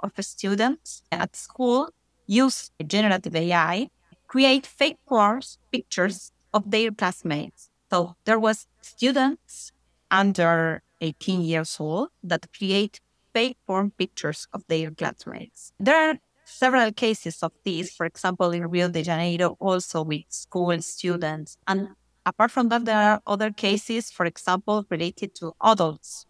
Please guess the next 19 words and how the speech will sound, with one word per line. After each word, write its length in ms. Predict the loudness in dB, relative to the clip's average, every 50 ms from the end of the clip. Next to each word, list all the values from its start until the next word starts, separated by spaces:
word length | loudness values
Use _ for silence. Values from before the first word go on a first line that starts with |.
| _
For 80 | -4 -4
example, 440 | -4 -2 0 0 0 0 2 0 0
in 180 | 0 -2 -4
Costa 360 | -2 0 -2 0 0 -2 -2 -2
Rica, 420 | -2 -6 -6 -2 -2 -2 -2 -2 -6 -14 -20 -20 -20 -20 _ -4
happened 420 | 0 0 0 0 -2 -4 -4 -6
the 80 | -8 -10
same 340 | -8 -6 -4 -4 -2 -2 -4
with 160 | -4 -4 -4
a, 220 | -4 -6 -6 -8 -10 -8
a 80 | -8 -6
journalist. 760 | -2 -2 0 0 0 -2 -6 -8 -10 -14 -18 -20 -20 -20 _ _ _ _ _ _ _ _ _ _ -4
As 140 | -2 0 2
I 80 | 2 2
mentioned, 380 | 2 4 2 2 2 2 0 0
this 180 | -2 -4 -8
is 300 | -10 -12 -12 -14 -18 -16 _ -8
known 420 | -4 -2 0 0 -2 -2 -6 -8 -4
as 320 | -2 0 0 0 -2 -10